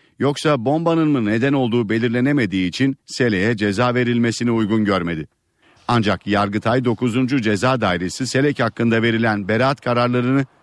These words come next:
iki kez bozdu. Üçüncü yargılamada mahkeme heyetine yeni katılan iki üyenin oyuyla Pınar Selek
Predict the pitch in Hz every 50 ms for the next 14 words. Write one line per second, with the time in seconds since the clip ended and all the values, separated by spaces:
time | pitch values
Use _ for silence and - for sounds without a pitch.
0 | _ - 139 127 - 143 113 - 107 101 92 85 90 87 78 78 85 - - _
1 | _ _ _ _ _ _ _ _ _ _ 127 113 - 127 120 117 98 113 110 104
2 | 95 92 85 95 92 92 90 95 90 113 135 135 127 107 98 92 - 120 120 131
3 | 131 127 120 113 - 120 117 113 110 110 117 123 123 - 127 117 - 117 120 120
4 | 117 123 - - 131 123 - - 165 151 151 135 131 127 123 123 117 110 101 101
5 | 104 101 98 104 113 107 - - 120 123 123 117 - - 117 117 123 123